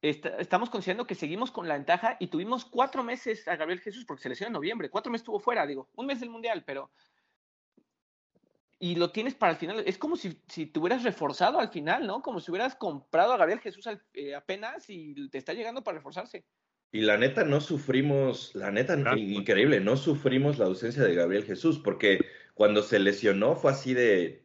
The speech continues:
Speaker 3: Fue
Speaker 2: "Puta,
Speaker 3: cuando
Speaker 2: ¿y
Speaker 3: fue
Speaker 2: ahora
Speaker 3: además
Speaker 2: qué
Speaker 3: el,
Speaker 2: vamos a
Speaker 3: un
Speaker 2: hacer, no?".
Speaker 3: Ketia, ¿no? Que, que entró y metía gol por partido casi, casi. Yo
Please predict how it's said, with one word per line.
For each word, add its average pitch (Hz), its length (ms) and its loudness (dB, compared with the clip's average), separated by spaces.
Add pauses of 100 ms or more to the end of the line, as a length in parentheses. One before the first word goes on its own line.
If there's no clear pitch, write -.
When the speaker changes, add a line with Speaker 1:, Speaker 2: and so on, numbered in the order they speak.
(120)
Speaker 3:
Fue 165 100 2
Speaker 2:
"Puta, 117 60 2
Speaker 3:
cuando 165 200 8
Speaker 2:
¿y - 20 10
Speaker 3:
fue 156 100 10
Speaker 2:
ahora 156 120 8
Speaker 3:
además - 40 6
Speaker 2:
qué - 40 6
Speaker 3:
el, 170 100 6
Speaker 2:
vamos 110 240 -6
a - 40 0
Speaker 3:
un 170 80 6
Speaker 2:
hacer, 165 140 2
no?". - 80 -2
Speaker 3:
Ketia, 135 380 6
¿no? 135 220 0
Que, 113 260 -2
que 120 100 2
entró 120 420 0
y 156 100 0
metía 123 360 0
gol 127 280 2
por 131 160 -2
partido 123 360 -2
casi, 117 220 -10
casi. 117 320 -6
Yo - 360 -20